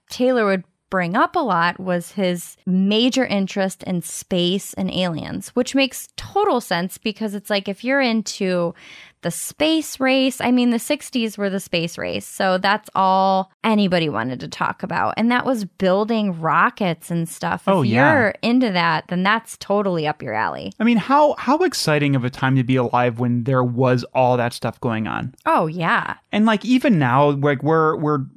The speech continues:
Speaker 2: we're still learning so much about outer space. We're also learning a ton about how much information has been kept secret from us for a very long time about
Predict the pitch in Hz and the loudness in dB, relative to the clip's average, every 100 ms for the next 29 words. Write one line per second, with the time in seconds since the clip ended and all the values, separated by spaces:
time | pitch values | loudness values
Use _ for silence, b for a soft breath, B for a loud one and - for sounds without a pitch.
0 | - 135 160 - - 247 170 165 160 147 | -12 -2 -2 0 2 2 2 2 2 0
1 | - - 156 156 165 160 143 135 135 139 | 0 2 4 6 4 4 4 2 2 2
2 | 127 127 131 - 127 131 151 190 214 240 | 2 2 0 0 -2 0 0 2 2 2
3 | 180 143 131 135 - 180 143 120 120 120 | 2 2 0 -2 2 4 4 2 2 2
4 | - b b b - 147 151 139 143 139 | 0 b b b -2 0 0 0 0 2
5 | 139 135 139 131 127 123 - 127 135 127 | 2 2 2 2 2 0 -8 0 0 2
6 | 135 147 139 - 120 - 151 190 165 175 | 0 2 -2 -4 -12 -4 -2 -2 0 0
7 | 185 143 127 131 139 143 135 131 123 139 | 0 0 0 4 4 4 2 2 0 2
8 | 123 117 123 | 2 2 0